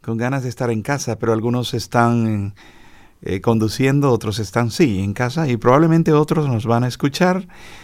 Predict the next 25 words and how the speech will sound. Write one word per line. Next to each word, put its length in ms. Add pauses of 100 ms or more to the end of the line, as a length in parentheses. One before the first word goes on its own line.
(140)
desde 300
su 580
computadora 1000 (600)
en 300
diferido. 720
Pero 300
este 180
es, 400
uh, 400 (380)
eh, 280
tu 140
programa 400
favorito 560
de 60
los 160
viernes, 500
los 180
últimos 380
viernes 300
de 100
cada 240
mes. 280 (340)
Tenemos 340
el 140
programa 640